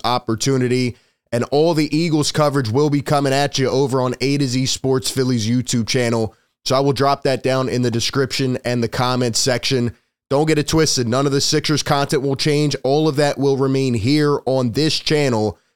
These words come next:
But for all Eagles-related coverage, I know a lot of you have come over the years for the Eagles coverage.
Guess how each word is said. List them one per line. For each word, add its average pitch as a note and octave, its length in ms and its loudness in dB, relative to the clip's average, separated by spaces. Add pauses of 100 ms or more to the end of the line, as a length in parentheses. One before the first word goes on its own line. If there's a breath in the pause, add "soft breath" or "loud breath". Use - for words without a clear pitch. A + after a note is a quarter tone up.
(120 soft breath)
But A#2+ 120 -2
for A#2 240 -2
all D3 400 2
Eagles-related C3+ 920 0
coverage, C3 400 0
I A2+ 60 2
know A#2+ 200 0
a A#2 40 2
lot A#2+ 240 0
of A2+ 100 -4
you B2 160 0
have A#2+ 280 -2
come B2+ 200 0
over B2 180 0
the A2+ 120 0
years C#3 340 0
for C3 80 0
the B2+ 80 0
Eagles B2+ 320 -2
coverage. A#2+ 460 0